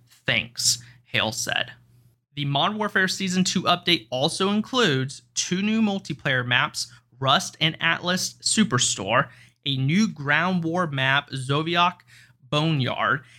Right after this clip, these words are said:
and new gunfight maps. Gunfight tournaments and Call of Duty League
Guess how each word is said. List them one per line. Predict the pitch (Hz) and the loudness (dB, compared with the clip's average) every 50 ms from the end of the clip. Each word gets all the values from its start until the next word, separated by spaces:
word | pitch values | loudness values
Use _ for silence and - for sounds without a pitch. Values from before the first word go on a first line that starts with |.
| - _ _ - | -20 _ _ -6
and | 170 175 180 185 185 185 185 185 - _ - | -4 -2 0 2 2 2 0 -2 -6 _ -4
new | 143 143 143 143 139 135 | -2 0 2 0 0 -2
gunfight | 135 - 143 135 139 143 139 - - - 117 120 - - - | -4 -2 0 2 2 2 0 -2 -2 -2 -2 -2 -2 -4 -8
maps. | 226 - - - - - - - - - - - - - _ _ _ - - | -4 -2 -2 -2 -2 -2 -4 -4 -4 -4 -6 -20 -20 -20 _ _ _ -4 -2
Gunfight | 131 131 135 - 139 131 - - | -2 -2 0 0 0 -2 -2 -2
tournaments | - - 143 143 151 165 180 - | -2 0 0 0 2 0 -2 0
and | 131 135 131 | -2 -2 -2
Call | - - - 143 139 135 | -2 -4 -2 0 0 0
of | 135 | 2
Duty | 135 135 131 135 127 | 2 2 2 2 2
League | 127 127 127 135 135 139 139 | 0 0 0 2 2 0 0